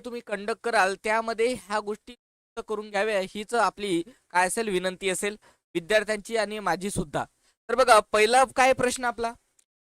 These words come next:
परीक्षेचे हॉल तिकीट आले, पण परीक्षेचे माध्यम काय? ह्यावरच कुठल्याच प्रकारे पारदर्शकता नव्हती.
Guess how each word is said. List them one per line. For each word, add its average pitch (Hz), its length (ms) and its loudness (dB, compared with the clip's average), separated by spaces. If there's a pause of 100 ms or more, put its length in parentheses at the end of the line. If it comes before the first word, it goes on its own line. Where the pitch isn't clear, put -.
(160)
परीक्षेचे 254 540 2
हॉल 226 340 4
तिकीट 233 220 -2
आले, 233 380 6
पण 226 240 -2
परीक्षेचे 214 580 -2
माध्यम 214 460 -2
काय? 165 220 2 (580)
ह्यावरच 240 420 -2
कुठल्याच 240 480 -4
प्रकारे 233 440 -4
पारदर्शकता 208 880 -4
नव्हती. 220 380 0